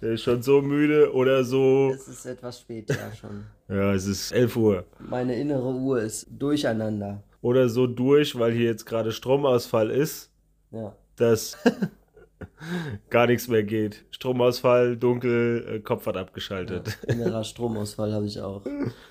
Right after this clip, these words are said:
Speaker 1: Ja, wir haben hier uns gerade hingesetzt, um den Podcast aufzunehmen. Und zack, war auf einmal das Licht aus.
Speaker 2: Zack, dunkel.
Speaker 1: <laughs> Wir haben eben noch einen Film geguckt.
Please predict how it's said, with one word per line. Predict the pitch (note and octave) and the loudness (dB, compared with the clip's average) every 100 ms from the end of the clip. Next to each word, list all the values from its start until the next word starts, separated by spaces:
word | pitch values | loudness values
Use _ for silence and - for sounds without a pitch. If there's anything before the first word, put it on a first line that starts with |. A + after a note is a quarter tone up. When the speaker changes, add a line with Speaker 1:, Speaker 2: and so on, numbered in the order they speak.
| _ - | _ 2
Speaker 1:
Ja, | A2+ | 4
wir | A#2+ | 6
haben | B2+ | 4
hier | C#3 C#3 C3+ C#3 | 4 4 4 2
uns | C3 - | 0 -2
gerade | C#3+ C#3 | 0 2
hingesetzt, | C#3+ D#3+ C#3+ C#3 D3 - | 2 0 -2 -2 -2 -6
um | C3+ | -6
den | C#3 C#3 | -4 0
Podcast | D3+ D3+ C#3+ B2+ A#2+ | -2 2 0 0 0
aufzunehmen. | B2 - C3 B2+ C#3+ E3+ G3+ _ _ - | -2 -2 0 4 4 2 -2 _ _ -6
Und | B2 C3 B2+ | -4 -4 0
zack, | D#3 D#3 D#3 - - _ - | 2 2 0 -12 -14 _ -6
war | B2 | 0
auf | C3 | 2
einmal | C3 C3+ C3 | 4 4 2
das | B2 | 2
Licht | C#3 D#3 - | -2 -2 0
aus. | A#2+ C#3+ G3 - _ _ _ | 2 2 0 -8 _ _ _
Speaker 2:
Zack, | - C4 - | -6 -4 -2
dunkel. | F#3+ F#3 F3+ C#3 - | -2 0 2 0 -2
Speaker 1:
<laughs> | - | -4
Wir | B2 | 0
haben | B2+ | 2
eben | C3+ | 4
noch | C#3 C3 | 4 4
einen | B2+ | 2
Film | C3+ D3 | 0 0
geguckt. | D3 D3+ D3 - | 0 2 2 -2